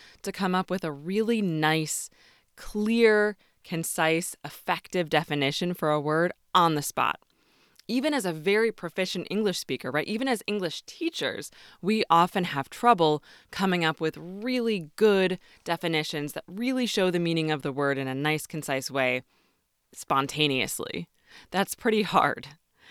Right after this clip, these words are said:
That's why we have dictionaries, <laughs> right? I still use dictionaries as a reference when I'm creating vocabulary, um, activities. So even if the student does know the word, by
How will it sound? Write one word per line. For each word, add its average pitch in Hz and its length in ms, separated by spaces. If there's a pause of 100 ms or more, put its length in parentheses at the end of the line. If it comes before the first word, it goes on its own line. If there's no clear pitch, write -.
(260)
That's 196 240
why 214 180
we 185 120
have 180 200
dictionaries, 151 580
<laughs> - 0
right? 180 100
I 175 120
still 240 480
use 185 240
dictionaries 135 680 (100)
as 156 160
a 147 80
reference 139 520
when 143 100
I'm 135 140
creating 143 480
vocabulary, 131 840 (340)
um, 131 260
activities. - 600 (440)
So 190 360 (960)
even 294 340
if 294 120 (300)
the 196 180
student 190 400
does 240 360
know 202 160
the 165 100
word, 143 200
by 160 160